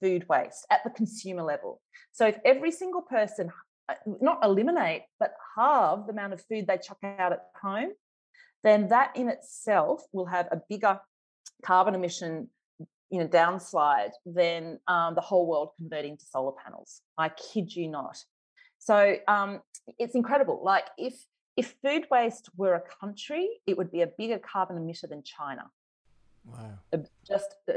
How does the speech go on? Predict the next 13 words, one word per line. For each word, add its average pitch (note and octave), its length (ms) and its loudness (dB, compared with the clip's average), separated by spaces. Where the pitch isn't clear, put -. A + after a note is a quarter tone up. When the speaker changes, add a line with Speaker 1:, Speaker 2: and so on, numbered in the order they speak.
Speaker 1:
let - 300 2
that - 300 -2
sink C#3+ 260 -14
in. B2+ 220 -16
So A3 320 4
we B3+ 180 2
have A4 80 2
enough B3 280 0
food B3+ 160 -2
on D#3+ 80 0
the D3 80 -10
planet B3+ 360 -4
to - 80 -20